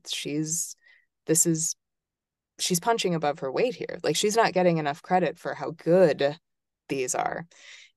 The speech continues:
And when she wrote her first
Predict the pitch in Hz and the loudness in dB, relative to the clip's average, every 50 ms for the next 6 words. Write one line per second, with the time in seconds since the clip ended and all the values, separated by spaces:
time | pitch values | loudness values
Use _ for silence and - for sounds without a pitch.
0 | _ - 165 180 - 156 151 151 151 147 - - 151 156 165 151 151 151 151 - | _ 0 2 4 4 4 4 2 0 -4 -6 -4 0 0 0 2 0 -2 -4 -6
1 | - - - 170 165 156 151 151 147 147 147 165 165 170 165 165 165 160 160 156 | -6 -4 -2 -2 -2 -2 -2 -4 -4 -6 -6 -2 0 0 0 0 0 -2 -4 -4
2 | - - 151 147 147 147 - - - - - - - - | -4 -6 -6 -4 -4 -2 -2 -2 -2 -2 -6 -10 -18 -20